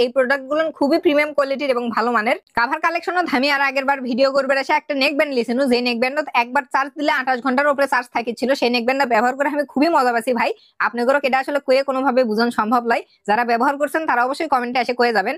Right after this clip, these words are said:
আর এই নেক ব্যান্ডটা আমার এক পরিচিত বড় ভাই লিয়ে লিছে। আসলে জিনিস যখন ভালো হয় তখন সেটা নিয়ে সগলি কারাকারি লাগে দেয়। আর এই জায়গাতে এমন এমন নেক ব্যান্ড আছে যেগুলো না তো একবার চার্জ করলে আপনি করে আরেকবার চার্জ করার কথা মনে থাকবার লাগে। এয়ারবাডস, এয়ারপডস, টিডাব্লিউএস গুলোনের ডিজাইনও মাশাআল্লাহ ভালোই, কিন্তু সেই তুলনায়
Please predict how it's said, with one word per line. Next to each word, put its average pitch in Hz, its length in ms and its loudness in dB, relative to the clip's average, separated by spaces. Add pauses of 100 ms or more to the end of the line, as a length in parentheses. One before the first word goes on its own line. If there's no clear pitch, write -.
(240)
আর 214 120 0
এই 254 100 -2
নেক 285 160 -2
ব্যান্ডটা 277 300 0
আমার 226 180 2
এক 226 120 -8
পরিচিত 240 260 0 (120)
বড় 208 180 2
ভাই 233 160 0
লিয়ে 220 140 2
লিছে। 226 200 -2
আসলে 262 240 -2
জিনিস 262 220 0
যখন 285 140 0 (100)
ভালো 226 200 0
হয় 247 120 0 (280)
তখন 254 200 2
সেটা 262 220 0
নিয়ে 277 160 0
সগলি 262 280 0
কারাকারি 254 400 -2
লাগে 196 180 0
দেয়। 254 160 2
আর 240 60 -4 (120)
এই 226 80 0
জায়গাতে 277 260 0
এমন 262 180 -2
এমন 294 180 2
নেক 269 160 0
ব্যান্ড 294 200 0
আছে 262 160 -2 (320)
যেগুলো 254 220 0
না 311 100 -2
তো 277 100 4
একবার 269 260 -2
চার্জ 277 220 0
করলে 311 220 2
আপনি 269 200 -8
করে 269 160 2
আরেকবার 254 300 -4
চার্জ 262 220 0
করার 294 200 2
কথা 269 200 0
মনে 294 220 2
থাকবার 196 300 -2
লাগে। 226 120 -6 (100)
এয়ারবাডস, 277 460 0
এয়ারপডস, 294 340 -2 (120)
টিডাব্লিউএস 285 520 0
গুলোনের 302 380 2
ডিজাইনও 269 420 0
মাশাআল্লাহ 269 420 0
ভালোই, 269 280 0
কিন্তু 285 260 -2
সেই 269 160 0
তুলনায় 277 320 0